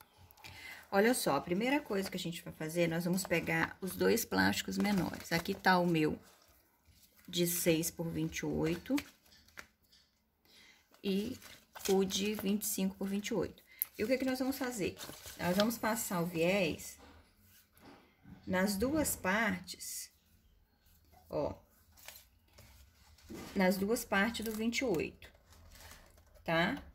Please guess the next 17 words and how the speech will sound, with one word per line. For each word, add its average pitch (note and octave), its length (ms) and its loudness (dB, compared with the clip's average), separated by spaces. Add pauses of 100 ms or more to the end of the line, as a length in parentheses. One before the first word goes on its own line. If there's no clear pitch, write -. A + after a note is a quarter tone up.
(140)
Vamos F3+ 180 0
passar F3+ 440 2
no E3 100 -2
de F3 140 -4
seis, E3+ 920 2 (500)
aí E3 420 8
na G3+ 200 2
parte F3+ 420 2
do A3+ 80 -4
vinte A3+ 240 -2
e D#4 60 0
oito. - 440 2 (1600)
Ih, C4 320 4 (100)
quebrou F#3+ 300 0
a - 20 4
agulha, F#3 300 -2
peraí. - 420 2